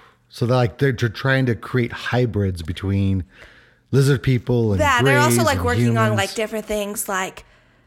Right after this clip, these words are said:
Speaker 2: molecular manipulation and, like,
Speaker 1: You're just making stuff up now, aren't you?
Speaker 2: No.
Speaker 1: Okay.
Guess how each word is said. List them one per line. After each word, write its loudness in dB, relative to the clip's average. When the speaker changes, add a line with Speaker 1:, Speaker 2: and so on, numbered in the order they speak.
Speaker 2:
molecular -2
manipulation -2
and, -8
like, -10
Speaker 1:
You're 0
just 0
making 0
stuff -4
up -6
now, -2
aren't -4
you? -8
Speaker 2:
No. -2
Speaker 1:
Okay. -6